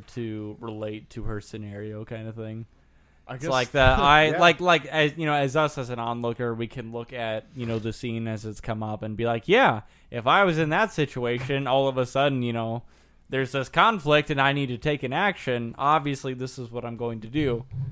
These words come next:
Speaker 1: Um, and I, I guess there's maybe that realistic aspect of, you know, with this American woman who's living in Bangkok and maybe has a lot of stuff served to her hand and foot, um, and that she's a little bit of, like, pseudo-American royalty there.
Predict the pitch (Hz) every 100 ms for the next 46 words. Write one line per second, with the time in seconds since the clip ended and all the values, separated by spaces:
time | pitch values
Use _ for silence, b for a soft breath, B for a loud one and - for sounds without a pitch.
0 | B B B B - 117 113 127 131 135
1 | 139 139 139 131 117 127 120 123 113 123
2 | 113 113 - 131 127 123 - 127 120 120
3 | 113 110 127 120 113 117 127 117 123 120
4 | 110 - - - - 123 113 113 120 113
5 | 110 117 120 127 _ - 107 101 - 123
6 | 107 110 107 101 - 113 107 107 110 117
7 | 123 110 110 b b b - 117 117 113
8 | 110 113 117 113 98 - 113 - - 110
9 | 101 107 113 110 113 110 104 101 110 110
10 | 175 - b b b - 110 113 110 107
11 | 104 117 110 110 113 104 113 113 110 117
12 | 110 - 127 117 113 117 120 117 117 120
13 | 113 113 117 117 135 135 143